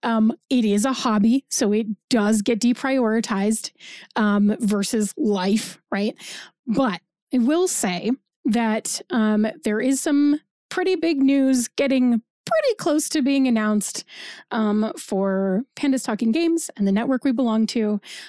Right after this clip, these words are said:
Um, so keep your eyes open. So I think I, I, I have to call out that, that I have a pretty major aspiration to get all of this, that stuff live and push through. And you will know it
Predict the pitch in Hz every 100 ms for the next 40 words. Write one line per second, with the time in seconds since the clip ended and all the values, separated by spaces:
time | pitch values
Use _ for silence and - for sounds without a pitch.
0 | - 240 220 220 226 226 330 339 320 -
1 | 392 415 415 453 381 220 190 180 190 -
2 | 277 294 359 311 - 208 214 320 262 -
3 | 262 240 339 370 370 - 277 254 269 302
4 | 302 311 311 349 - 359 339 330 320 302
5 | 311 - 311 349 359 247 214 208 269 208
6 | 240 240 269 269 285 285 254 269 269 -
7 | 262 - 214 220 240 277 233 247 247 247
8 | - 233 220 339 _ - - - - 247
9 | 247 381 403 277 220 233 320 427 571